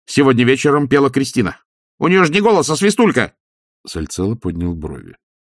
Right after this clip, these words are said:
Ну, это, по крайней мере, не такая уж проблема, не правда ли? —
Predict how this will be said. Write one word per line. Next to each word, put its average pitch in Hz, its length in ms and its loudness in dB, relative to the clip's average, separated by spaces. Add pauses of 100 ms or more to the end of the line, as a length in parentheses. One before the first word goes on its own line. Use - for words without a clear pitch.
(440)
Ну, 196 380 2
это, 180 400 0
по 127 180 0
крайней 110 460 2
мере, 113 320 2
не 120 120 2
такая 131 500 -4
уж - 300 -4
проблема, 101 480 0
не 82 120 -2
правда 123 360 -8
ли? — - 120 -16